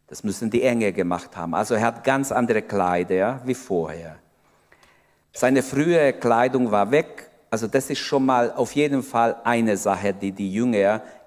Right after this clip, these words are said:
irritiert. Hey, so kannten wir den Herrn gar nicht. Die Kleidung Jesu ist eine ganz andere. Aber das befriedigt viele nicht, deshalb gehe ich gleich zum zweiten.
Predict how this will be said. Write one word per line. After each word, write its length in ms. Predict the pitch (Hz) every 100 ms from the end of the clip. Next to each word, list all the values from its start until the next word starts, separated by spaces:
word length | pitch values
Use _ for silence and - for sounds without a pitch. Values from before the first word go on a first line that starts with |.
| -
irritiert. 840 | 117 110 104 - 170 151 82 -
Hey, 180 | - 117
so 160 | 98 101
kannten 440 | - 113 107 95
wir 120 | 87
den 180 | 82 85
Herrn 240 | 85 87 82
gar 220 | 85 85
nicht. 220 | 80 - _ - - _ -
Die 60 |
Kleidung 480 | 107 123 135 147 131
Jesu 680 | 113 120 135 135 135 127 123 - - _ _ _ _ _ _ _ _ _ _ _ _ _ _ _ _ _ _
ist 180 | - -
eine 80 | 107
ganz 340 | 110 104 101
andere. 520 | 92 95 87 82 76 - _ _ _ _ _ _ _ _ _ _ _
Aber 160 | - 131
das 200 | 139 139
befriedigt 640 | 135 - 139 123 101 90
viele 340 | - 98 90 90
nicht, 400 | 104 113 - -
deshalb 320 | 107 101 -
gehe 140 | 101
ich 80 | 95
gleich 240 | 107 101 95
zum 180 | 95
zweiten. 720 | - - 90 98 104 117 127